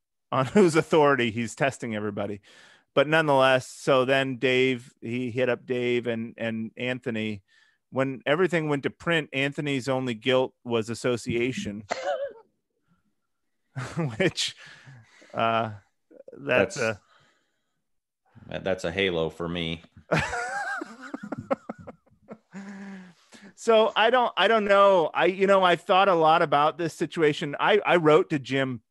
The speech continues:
Speaker 1: uh, what I, uh, I, I, I know he's watching here, so I'll just, I'll just put all my cards on the table. I, I think Jim's gig is that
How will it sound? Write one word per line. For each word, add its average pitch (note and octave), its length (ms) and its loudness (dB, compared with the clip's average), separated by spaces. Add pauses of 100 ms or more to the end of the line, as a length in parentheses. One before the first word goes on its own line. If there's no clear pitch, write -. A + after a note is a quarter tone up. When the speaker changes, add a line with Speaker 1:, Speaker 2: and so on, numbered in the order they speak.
(720)
Speaker 1:
uh, A#2 400 2 (1000)
what D#3+ 240 2
I, A3 300 0 (420)
uh, - 320 -10 (180)
I, C3 120 -4 (160)
I, C#3+ 200 -2
I D#3 120 -2
know E3+ 200 0
he's D3 220 -2
watching C#3+ 400 0
here, B2 260 -4
so A#2+ 220 0
I'll B2 100 2
just, B2 320 -6 (380)
I'll C3 100 -4
just B2+ 240 -14
put D#3 100 0
all C3+ 120 2
my B2 140 -2
cards D#3 340 -2
on - 20 -10
the B2+ 100 -10
table. A#2 440 -6 (400)
I, - 240 -2
I G3+ 120 -2
think A3+ 300 -8
Jim's F3+ 360 -4
gig D3+ 300 0
is B2 260 0
that A#2+ 260 0